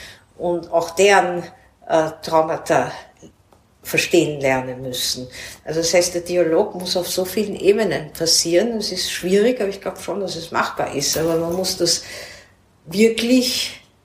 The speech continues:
wahrnehmen und nicht leugnen und dann wirklich auch, äh, sinnvoll arbeiten mit Lehrern, mit Schülern, mit Journalisten, also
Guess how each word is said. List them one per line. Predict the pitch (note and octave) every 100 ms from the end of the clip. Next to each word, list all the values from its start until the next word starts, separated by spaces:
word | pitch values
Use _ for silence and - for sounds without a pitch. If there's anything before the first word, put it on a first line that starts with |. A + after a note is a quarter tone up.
| _ _ _ _
wahrnehmen | D3+ D3+ E3+ G3+ G3+ A3 A#3 B3 C4
und | A3+ F3
nicht | F3 - -
leugnen | C4+ - F#3+ G#3+ A#3 A#3
und | G#3 G3 G3+
dann | F#3 F3
wirklich | F3 G#3 - -
auch, | C#3+ E3 G3 - - - - _ -
äh, | E3+ E3+ E3 E3 E3+ E3 D#3 - - _ _ _
sinnvoll | - - G3 A3+ B3+ - G#3 G#3+ G#3 G#3+ G#3+ - - _
arbeiten | - E3 F3+ F#3 F#3+ F3+ F3
mit | E3 D#3+
Lehrern, | - D#3 F#3 F#3 F#3 F3+
mit | D#3 -
Schülern, | - F#3+ F#3 F3+ F3
mit | D#3+ -
Journalisten, | D3+ D#3+ F#3 F#3+ - F3+ E3+ E3+ E3
also | D#3+ D#3+ D#3+ D#3+